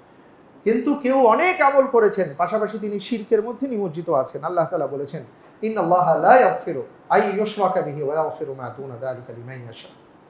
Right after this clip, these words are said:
ওয়া মান ইউশরিক বিল্লাহি ফাকাদ ইফতারা ইসমান আযীমা।" আল্লাহ সব ক্ষমা করে দিতে পারেন, কিন্তু শিরকের গুনাহ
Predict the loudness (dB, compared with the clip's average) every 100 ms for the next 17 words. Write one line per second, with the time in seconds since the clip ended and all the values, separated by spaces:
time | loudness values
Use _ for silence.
0 | _ -20 -20 -20 -20 _ -20 _ _ -18
1 | 0 4 4 4 -2 -4 -6 -4 0 0
2 | 0 -2 -4 -4 -6 -6 -6 -4 -6 -10
3 | -14 -12 -10 -10 -14 -20 -20 -20 -20 -20
4 | -20 -20 -20 -20 -12 -6 -4 2 2 2
5 | 2 0 2 0 0 -2 0 0 -2 -8
6 | -8 -8 -6 -8 -4 -4 -4 -4